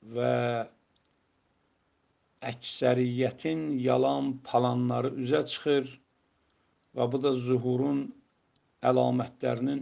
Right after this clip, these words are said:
ən mühümündən biridir ki, insanlar nicat tapmaq arzusundadırlar. Həm bu psixoloji vəziyyət, həm bu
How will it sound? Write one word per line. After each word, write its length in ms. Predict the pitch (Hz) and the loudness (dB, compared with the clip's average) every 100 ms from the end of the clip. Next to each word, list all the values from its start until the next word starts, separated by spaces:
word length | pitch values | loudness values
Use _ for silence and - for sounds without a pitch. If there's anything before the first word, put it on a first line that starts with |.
| 139 | -8
ən 240 | 165 180 160 | -6 -4 -2
mühümündən 720 | 143 131 127 127 131 131 123 | -4 0 2 2 2 0 0
biridir 340 | 127 135 135 | 0 0 0
ki, 220 | 131 139 131 | -4 -6 -2
insanlar 760 | 127 123 - 123 127 135 139 127 131 _ _ _ _ _ _ _ _ _ _ | -2 0 0 0 2 2 2 0 -8 _ _ _ _ _ _ _ _ _ _
nicat 760 | 120 117 123 127 170 165 - - - _ _ _ _ _ | -8 -2 0 2 2 2 -2 -20 -20 _ _ _ _ _
tapmaq 600 | - 127 - - 147 131 127 | -6 -6 -6 2 2 2 2
arzusundadırlar. 1080 | 123 113 110 - 120 110 110 101 - - - _ _ _ _ _ | 2 2 -4 -8 -6 -4 -6 -8 -14 -18 -20 _ _ _ _ _
Həm 340 | 123 135 135 | -4 -2 0
bu 100 | 131 131 | 0 -2
psixoloji 640 | 131 - - 131 127 143 | -4 -8 -2 2 2 2
vəziyyət, 640 | 143 135 123 131 127 127 - _ _ _ _ _ _ _ _ 120 | 2 2 2 4 4 2 -6 _ _ _ _ _ _ _ _ -8
həm 240 | 131 131 | -4 -2
bu 160 | 127 | 2